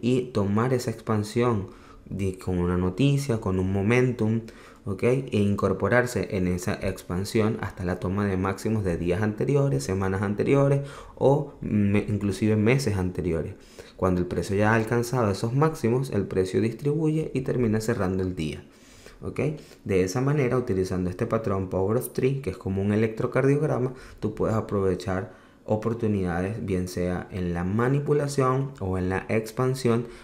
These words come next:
para poder incorporarte en compras o ventas dentro de un mismo día. Esto también, obviamente, va relacionado con perfiles de mercado, eh, que es una clase muy importante que la verán pronto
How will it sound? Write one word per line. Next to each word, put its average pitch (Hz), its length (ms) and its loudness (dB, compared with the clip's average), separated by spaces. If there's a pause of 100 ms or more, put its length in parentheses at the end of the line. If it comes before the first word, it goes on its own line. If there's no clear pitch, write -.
(100)
para 120 240 -2
poder 101 220 2
incorporarte 95 920 -2
en 87 120 -6
compras 139 580 0
o 135 100 4
ventas 110 400 2
dentro 95 340 0
de 95 60 2
un 92 140 0
mismo 92 320 -4
día. 82 260 -8 (400)
Esto 101 260 -4
también, 95 640 0
obviamente, 95 560 2
va 95 300 2
relacionado 92 720 0
con 98 300 0 (260)
perfiles 87 460 -2
de 90 80 0
mercado, 104 600 0 (440)
eh, 90 480 0
que 90 60 -4
es 90 80 -2
una 92 220 -2
clase 92 320 -4
muy 104 300 4
importante 95 600 -2
que 90 100 -4
la 87 100 0
verán 90 280 -2
pronto 101 440 -4